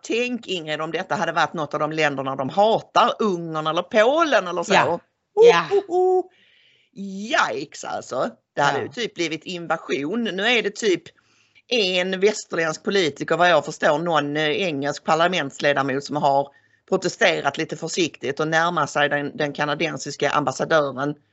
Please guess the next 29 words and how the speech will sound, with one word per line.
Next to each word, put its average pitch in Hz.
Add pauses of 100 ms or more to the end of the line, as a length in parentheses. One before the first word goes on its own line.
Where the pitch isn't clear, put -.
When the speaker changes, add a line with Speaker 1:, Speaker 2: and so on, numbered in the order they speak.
(720)
Speaker 1:
i 220
London. 156
Men 202
annars 202
är 175
det 160
ju 170
total, 427 (120)
total 277
tystnad 233
överallt. 220
Alla 240
var 214
bara, 190 (680)
ja, 226
nej, 208
det 185
bryr 170
jag 170
inte 180
om 196
det. 165 (320)
Vi 294
ska -
kolla 349
på 277
ett 254 (100)
litet, 262
eh, 240